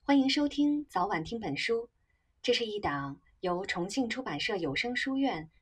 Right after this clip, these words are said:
为你带来的节目，带你听不一样的世界。我是萌萌。今天我们分享的是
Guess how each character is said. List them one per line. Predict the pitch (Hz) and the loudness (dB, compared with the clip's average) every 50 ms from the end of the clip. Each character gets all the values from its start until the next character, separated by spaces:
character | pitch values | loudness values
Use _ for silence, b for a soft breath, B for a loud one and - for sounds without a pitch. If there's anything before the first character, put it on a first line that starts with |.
| b | b
为 | - 196 185 | -8 -6 -6
你 | 175 165 156 | -6 -6 -6
带 | - 185 170 | -6 -6 -4
来 | 160 156 156 | -4 -6 -6
的 | 180 | -8
节 | 175 - 147 135 135 | -8 -8 -8 -8 -6
目， | 160 202 202 - - - b b b b b b b b b | -8 -8 -10 -12 -14 -20 b b b b b b b b b
带 | - 180 180 | -4 -4 -4
你 | 175 170 165 156 147 - | -4 -4 -8 -8 -10 -12
听 | - - 247 233 | -12 -12 -10 -6
不 | - 269 | -4 -4
一 | 240 226 233 | -4 -4 -4
样 | 277 254 202 | -4 -4 -6
的 | 175 | -4
世 | 170 - - 240 220 | -2 -2 -2 -2 -2
界。 | - 247 226 - - _ _ _ _ _ _ _ _ _ _ _ _ _ | -2 -4 -4 -4 -6 _ _ _ _ _ _ _ _ _ _ _ _ _
我 | - 165 170 | -8 -6 -4
是 | 160 - 175 165 156 | -4 -4 -4 -6 -8
萌 | 151 147 139 139 | -8 -10 -10 -10
萌。 | 160 196 208 - _ _ _ _ _ _ _ _ _ _ _ _ _ _ _ _ _ _ | -10 -10 -12 -12 _ _ _ _ _ _ _ _ _ _ _ _ _ _ _ _ _ _
今 | - - 294 285 | -2 0 0 0
天 | 294 320 311 | 0 0 -2
我 | 285 220 | -2 -2
们 | 175 165 160 | -4 -4 -6
分 | - 233 240 | -8 -8 -8
享 | 233 - 175 143 | -8 -8 -8 -6
的 | 131 135 | -6 -6
是 | 139 - 165 160 151 143 139 - - | -4 -4 -4 -2 -4 -4 -6 -10 -14